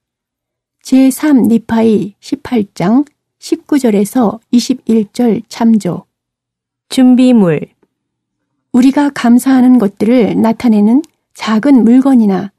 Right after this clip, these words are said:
Speaker 1: 그림들, 옷, 음식, 경전 등을 큰 가방에 넣어둔다. 가방에 감사합니다라고 쓴다.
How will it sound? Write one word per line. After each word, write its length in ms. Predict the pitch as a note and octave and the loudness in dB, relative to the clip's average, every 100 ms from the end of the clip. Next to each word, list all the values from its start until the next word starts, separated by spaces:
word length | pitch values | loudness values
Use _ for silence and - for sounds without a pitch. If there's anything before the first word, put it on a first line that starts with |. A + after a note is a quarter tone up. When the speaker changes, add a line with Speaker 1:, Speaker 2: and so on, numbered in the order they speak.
| _ _ | _ _
Speaker 1:
그림들, 580 | - C4 A#3+ G3 E3 - _ _ _ _ _ | -2 2 4 2 0 -6 _ _ _ _ _
옷, 320 | - G#3+ B3 - _ _ - | -2 -2 -2 -6 _ _ -2
음식, 560 | A#3+ A3 G3+ - E3 - _ - | 2 2 0 -4 -6 -8 _ -8
경전 580 | A3+ G#3+ G#3 A3 G3 G3 | -2 0 0 0 -2 -2
등을 800 | G#3 G3 - _ _ B3+ G3+ A#3 _ _ _ _ | -4 -4 -10 _ _ -2 -2 -4 _ _ _ _
큰 260 | - F4 D4+ | -2 0 2
가방에 560 | A#3+ A3+ G#3+ A#3+ B3 - | 0 -2 0 2 0 -2
넣어둔다. 760 | G#3 G#3 G#3 G3+ F#3+ F3+ E3 _ _ _ _ _ _ - | -2 0 0 0 -2 -4 -10 _ _ _ _ _ _ -6
가방에 640 | A3+ A3+ B3 C4+ G3 G#3 _ | -2 2 2 2 0 -4 _
감사합니다라고 1300 | - A3 A#3 - C4 C4+ B3 G3+ G3 F#3 - G3 A3+ C4 | -4 0 2 0 0 2 2 0 -2 -4 -4 -4 -4 -6
쓴다. 560 | - A#3+ G3+ D#3+ G3 | -4 -2 -2 -4 -12